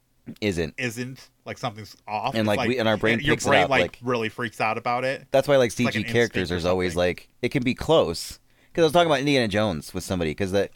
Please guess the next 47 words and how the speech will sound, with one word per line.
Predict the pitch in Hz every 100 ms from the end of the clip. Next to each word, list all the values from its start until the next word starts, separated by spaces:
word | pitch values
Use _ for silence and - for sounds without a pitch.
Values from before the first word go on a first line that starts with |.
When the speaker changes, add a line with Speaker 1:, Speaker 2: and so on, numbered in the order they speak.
| _ 110
Speaker 1:
did |
you |
Speaker 2:
Oh. | 110
Speaker 1:
see | 107 160
the | 147
new | 143
Indiana | 135 135 120
Jones? | 123 131 113
Speaker 2:
No, | 104 98 95 101
not | 98
yet. | 98 98 -
Speaker 1:
So, | - 135
well, | 120 117
it | -
comes | 135
out | 131 90
digitally | 104 101 95 85
this | 85
week. | 92 80 -
I | 85
think | 90
I'm | 95 120
still | - 208
gonna | 113
get | 78 82
it. | 76 - -
Like, | 92 -
I | 131
thought | 156 139
it |
was | 104
o-, | 95 - - _ _
I | 170
liked | 165 185 180
it | 185 175 -
about | 135 123 135
as | 117
much | 117
as | -
I | 110
liked | 110
the | 92
last | 87 95 113
one, | 127 139 156
which | 110 113
I | 151
don't | 151 147